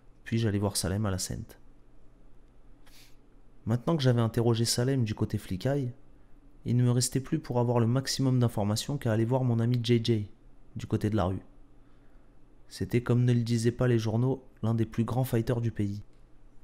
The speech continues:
Sa réputation n'était plus à faire et lui saurait me dire si mon marchand de raviolis s'était fait remarquer ces derniers temps. J J faisait vraiment partie d'un milieu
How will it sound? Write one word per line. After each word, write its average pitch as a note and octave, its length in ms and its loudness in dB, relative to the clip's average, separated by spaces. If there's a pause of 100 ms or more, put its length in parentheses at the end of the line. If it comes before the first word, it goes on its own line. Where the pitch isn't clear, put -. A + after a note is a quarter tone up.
(120)
Sa - 180 -6
réputation A#2+ 520 0
n'était A2 200 0
plus B2 240 0
à A2+ 60 4
faire C#3+ 300 -2
et G2+ 240 -2
lui A#2+ 260 -2
saurait G#2+ 300 -2
me G#2+ 100 0
dire B2+ 180 0
si - 240 -4
mon G2+ 160 0
marchand G#2+ 320 -2
de A2 80 -2
raviolis G#2+ 360 0
s'était - 240 -4
fait - 120 -4
remarquer G#2 340 -4
ces A2 140 -4
derniers G2 300 -2
temps. - 180 -10 (1900)
J B2+ 220 2
J D#3+ 140 4
faisait A#2+ 280 2
vraiment D3+ 440 0
partie - 400 -4
d'un B2+ 100 2
milieu A2+ 320 0